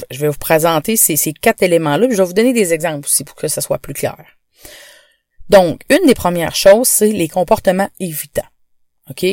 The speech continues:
On a une tendance, quand que on vit du stress et de l'anxiété, on a tendance à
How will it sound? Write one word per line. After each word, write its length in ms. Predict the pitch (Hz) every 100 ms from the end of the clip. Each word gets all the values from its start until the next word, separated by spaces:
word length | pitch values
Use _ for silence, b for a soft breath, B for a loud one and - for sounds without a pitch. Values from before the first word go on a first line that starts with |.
| -
On 260 | 160 160 220
a 80 |
une 100 | 311
tendance, 920 | - 196 185 156 143 165 220 240 - -
quand 240 | - 196 220
que 340 | - 170 185 -
on 140 | 156
vit 160 | 151 165
du 100 | 156
stress 760 | 151 - - 147 208 - - - -
et 180 | 202 208
de 120 | 151
l'anxiété, 640 | 147 147 - 143 - 196
on 140 | 190 160
a 80 | 143
tendance 500 | 170 151 175 214 -
à 140 | 156